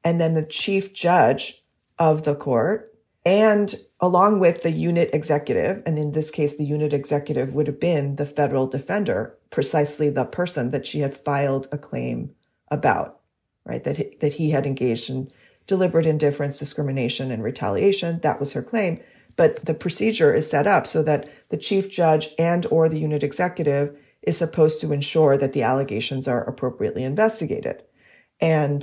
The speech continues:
that they would be the one to find that there was wrongful conduct actually committed and that there should be discipline, um, levied against those individuals. So that's, that's the investigation procedure. And then separately, there was a procedure called the dispute resolution procedure.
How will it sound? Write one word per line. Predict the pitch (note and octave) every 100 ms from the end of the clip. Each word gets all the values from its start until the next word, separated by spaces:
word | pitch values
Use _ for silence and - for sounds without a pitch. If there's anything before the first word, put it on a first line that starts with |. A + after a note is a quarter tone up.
| -
that | C#3+ - - -
they | D#3
would | D3+ D3
be | D3
the | C3+
one | B2+ B2+
to | D3
find | - A#3 G#3 F3 E3 D#3+
that | C#3+ C#3+
there | C3+
was | C#3
wrongful | C#3 C3+ C3+ C3+
conduct | C3+ C3 C3 C3 B2+
actually | A#2+ - C3+
committed | C3 G3+ G#3 F#3+ F3 E3 - - _ _
and | D#3 D3 C#3 C#3
that | C#3 C#3
there | C3+
should | C3+ D#3+ B2
be | C#3
discipline, | C3+ C3 C3+ - A2+ F2+ G2+ - -
um, | C#3 F2 F#2+ B2+
levied | C#3 B2 B2 A#2
against | - F2+ - - - _ _ _ _ _
those | D3 -
individuals. | G#2 - - A2+ - - -
So | -
that's, | F3 F3+ F3+ -
that's | E3+ E3
the | F3
investigation | D3+ C3+ - - G#2+ -
procedure. | - - - - F#2 - - - - _
And | G3+ A3
then | A3+ A#3 - _
separately, | - A3+ C4+ D#4+ - F#3+ F#3 F#3+
there | F#3
was | F3+ F#3+
a | G3
procedure | - G3 - G3 G3
called | G3 E3+
the | E3+
dispute | E3+ - - D#3
resolution | D#3 D#3 D3+ D3+ D3+ D3
procedure. | D3 C#3+ C#3 C#3 C3+ C3+